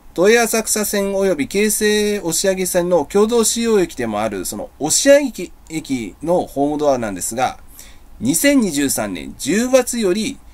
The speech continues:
順次開始するそうです。京成電鉄及び東京都交通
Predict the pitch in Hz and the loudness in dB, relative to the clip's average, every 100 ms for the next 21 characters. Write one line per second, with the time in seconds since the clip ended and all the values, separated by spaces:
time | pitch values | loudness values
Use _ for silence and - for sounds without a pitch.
0 | - 110 131 247 269 185 196 175 156 160 | -16 -8 0 4 4 2 -4 -2 0 0
1 | - 151 - 180 - 113 82 50 - - | -2 -4 -2 0 -2 -4 -6 -10 -4 -4
2 | - - - - - - - - - - | -4 -6 -10 -16 -20 -20 -20 -20 -20 -20
3 | - - - - - - - - - - | -20 -20 -20 -20 -20 -20 -20 -20 -20 -4
4 | 208 240 226 247 240 233 226 190 - 156 | 0 0 2 0 2 0 0 -2 0 0
5 | 139 127 110 190 208 233 220 185 190 185 | 0 -2 -2 0 2 0 0 -2 0 -2
6 | - 190 | -2 -2